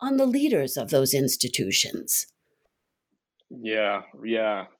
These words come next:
Speaker 2: that makes a lot of sense. Yeah, and I, I mean, I, I think it's a crucial point too, because something that I took away from your book was this idea that, um, you know, the people are sort of in control of their own belief system or religion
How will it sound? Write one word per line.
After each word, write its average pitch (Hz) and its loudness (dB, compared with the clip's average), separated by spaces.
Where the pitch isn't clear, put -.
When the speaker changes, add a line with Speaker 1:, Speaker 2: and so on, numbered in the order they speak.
Speaker 2:
that 113 -2
makes 123 -2
a 123 -2
lot 110 0
of 104 -4
sense. 107 -8
Yeah, 156 0
and 127 -8
I, 139 -8
I 147 -6
mean, 156 -6
I, 151 0
I 151 2
think 151 -2
it's 147 -2
a 143 -2
crucial 139 -2
point 127 -4
too, 139 -2
because 117 -4
something 123 -2
that 110 0
I 107 0
took - -6
away 110 0
from 107 -6
your 104 -2
book 120 0
was 107 -8
this 113 -6
idea 104 -2
that, 101 -2
um, 107 -6
you 113 -2
know, 117 0
the 110 -2
people 120 -2
are 107 -2
sort 113 -4
of 107 -4
in 107 -2
control 113 -2
of 101 -10
their 104 0
own 113 0
belief 104 -2
system 98 -4
or 101 -2
religion 104 -2